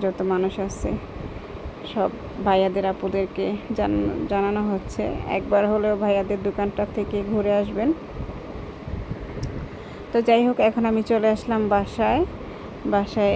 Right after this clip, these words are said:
এসে হচ্ছে ঘর দুয়ারগুলো একটু গুছিয়ে নিলাম। গুছানোটা আর আপনাদের সাথে শেয়ার করলাম না। তো গোছানোর পরে যেই এটা, এটা একটু শ্যুট করে নিলাম আর কি। তো এই তো দেখতে পাচ্ছেন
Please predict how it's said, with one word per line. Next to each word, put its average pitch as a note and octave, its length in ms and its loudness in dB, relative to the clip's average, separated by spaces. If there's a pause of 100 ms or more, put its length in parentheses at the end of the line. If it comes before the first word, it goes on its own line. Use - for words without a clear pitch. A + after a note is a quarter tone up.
এসে G3+ 260 0 (160)
হচ্ছে G3+ 360 0 (360)
ঘর G3+ 140 6 (100)
দুয়ারগুলো G3+ 460 4
একটু G3 180 -2 (100)
গুছিয়ে G#3 420 4
নিলাম। G#3 260 4 (680)
গুছানোটা A#3+ 580 4
আর A3+ 120 4
আপনাদের G#3+ 380 0
সাথে A3 180 2 (120)
শেয়ার G#3 220 4 (100)
করলাম G3+ 280 0 (100)
না। B3 60 2 (540)
তো A3 80 2 (180)
গোছানোর G#3+ 460 2 (100)
পরে A3 240 4 (200)
যেই F#3+ 220 6 (1120)
এটা, G3+ 240 2 (200)
এটা G3 160 0 (100)
একটু - 220 -2 (260)
শ্যুট G3 180 0 (120)
করে F#3+ 160 6 (100)
নিলাম F#3 220 4 (100)
আর F#3+ 140 -2
কি। A3+ 120 0 (600)
তো - 60 -4 (100)
এই F#3+ 120 0
তো G#3 40 2 (100)
দেখতে G3+ 320 0
পাচ্ছেন G#3 380 2